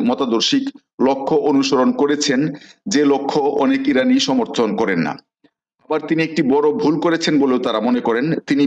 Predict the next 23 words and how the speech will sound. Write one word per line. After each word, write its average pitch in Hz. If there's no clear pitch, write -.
ভেবেছেন 147
পারমাণবিক 131
শক্তি 143
অর্জন 117
করলেই 120
ইরানের 135
সরকার 135
অপরাজয় 127
হয়ে 107
উঠবে। 78
কিন্তু 147
একের 175
পর 165
এক 147
নিষেধাজ্ঞা 143
ইরানের 131
অর্থনীতিকে 143
ভেঙে 117
ফেলেছে। 95
যেটি 143
একসময় 151
বিশ্বের 139
অন্যতম 147